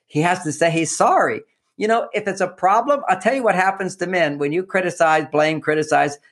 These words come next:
any message that says we're a failure, what immediately happens is our testosterone goes down.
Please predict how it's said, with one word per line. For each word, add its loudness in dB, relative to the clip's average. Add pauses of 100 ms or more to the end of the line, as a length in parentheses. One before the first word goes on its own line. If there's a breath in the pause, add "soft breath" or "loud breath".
any 0
message 2
that -4
says 0
we're 0
a -2
failure, 0 (220 soft breath)
what 0
immediately -2
happens -2
is -8
our 0
testosterone 0
goes -4
down. 0